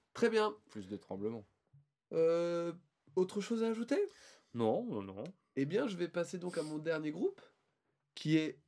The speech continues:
Speaker 1: euh, Cult of Luna,
Speaker 2: D'accord.
Speaker 1: dont notre cher ami, euh,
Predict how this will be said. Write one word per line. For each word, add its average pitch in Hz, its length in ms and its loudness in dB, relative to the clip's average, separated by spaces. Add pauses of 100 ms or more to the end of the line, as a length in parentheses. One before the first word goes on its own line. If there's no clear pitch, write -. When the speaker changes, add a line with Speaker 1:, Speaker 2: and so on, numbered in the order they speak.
Speaker 1:
euh, 131 320 -6 (180)
Cult - 420 -2 (120)
of 156 300 0
Luna, 160 340 0 (460)
Speaker 2:
D'accord. 95 580 -8
Speaker 1:
dont 139 340 -2
notre 131 340 -6
cher 139 280 -6
ami, 143 420 -2
euh, 110 640 -4